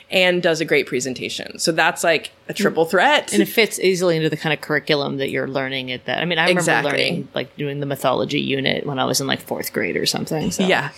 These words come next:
Speaker 1: for sure. Um, there's one school that we take him to that's, um, called Hellenic Charter School, <laughs> and they do, like, Greek themed, it's like a French immersion school, except it's, like, Greek immersion. He's been there, like, a dozen times, I think. Um,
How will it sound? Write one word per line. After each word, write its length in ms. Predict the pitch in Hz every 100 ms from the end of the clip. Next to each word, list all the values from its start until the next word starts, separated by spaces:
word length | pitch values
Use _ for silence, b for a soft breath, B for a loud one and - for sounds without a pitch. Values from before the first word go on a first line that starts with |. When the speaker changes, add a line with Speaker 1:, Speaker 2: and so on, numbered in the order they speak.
| -
Speaker 1:
for 80 | -
sure. 320 | 185 151 - - B B B B
Um, 320 | 196 185 160
there's 180 | 160 185
one 140 | 175 180
school 220 | - 175
that 80 | 156
we 180 | 160 - - - -
take 200 | - 135
him 120 | 156
to 160 | 147 156
that's, 320 | 143 120 - -
um, 220 | 151 139
called 180 | - 147
Hellenic 540 | - 170 160 160 165
Charter 320 | - 160 147 185
School, 500 | - 240 285 294 247 -
<laughs> 160 | - 208
and 140 | 196
they 220 | 175 180
do, 440 | 175 170 160 165 175
like, 420 | 160 151 - 170 -
Greek 400 | 160 156 156 -
themed, 320 | 165 160 160 156
it's 140 | -
like 100 | 190
a 60 | 160
French 300 | - 160 165
immersion 300 | 160 165 170
school, 180 | - 180
except 180 | 175 165
it's, 120 | 156
like, 140 | 170
Greek 340 | 156 135 165 180
immersion. 540 | 208 196 208 220 185
He's 180 | 175 165
been 140 | 175
there, 160 | 165 143
like, 240 | 127 113 -
a 60 |
dozen 440 | 120 120 127 123 131
times, 280 | - - -
I 60 | -
think. 280 | - - - B B -
Um, 420 | 170 156 139